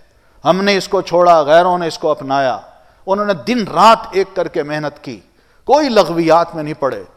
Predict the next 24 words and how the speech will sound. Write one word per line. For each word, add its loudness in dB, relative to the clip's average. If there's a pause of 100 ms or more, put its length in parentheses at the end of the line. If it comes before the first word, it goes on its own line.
(580)
دوسروں 2
کو 4
لگا 8
دیا -2 (340)
اور 0
خود 4 (540)
اپنی -2
اولاد 6 (140)
کو 0 (400)
بنا 6
کے -2
رکھا، -4
ان -8
کو 2
تیار 4
کیا -4 (340)
اور 0 (160)
دنیا، -2
دنیا -2
کو -4
ایک -4
بہترین -8
نسل -8
دی۔ -20